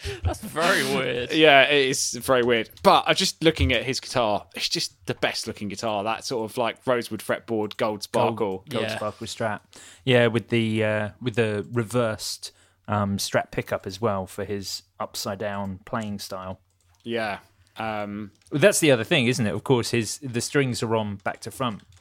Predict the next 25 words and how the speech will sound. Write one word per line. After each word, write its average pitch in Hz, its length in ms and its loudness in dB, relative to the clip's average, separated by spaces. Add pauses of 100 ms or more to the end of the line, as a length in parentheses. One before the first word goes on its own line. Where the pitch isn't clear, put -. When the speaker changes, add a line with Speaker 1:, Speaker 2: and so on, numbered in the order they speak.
Speaker 3:
on, 98 260 -12
uh, 92 220 -14 (220)
on 101 100 -8
the 95 80 -4
Dick 95 180 -8
Dale. 90 240 -10 (640)
Speaker 2:
Yeah, 131 220 0
and 151 100 0
I 156 40 2
mean, 165 200 6
he 175 120 4
used, 143 580 2
Speaker 3:
The - 100 10
Speaker 2:
um, 127 100 6
Speaker 3:
Beast. 123 320 0
That's 139 220 2
what 127 80 -2
he 107 60 -4
called 104 220 0
his 95 160 -8
guitar, 98 320 -4
wasn't 110 220 -8
it? - 120 -14
The 113 80 -4
Beast. - 680 -12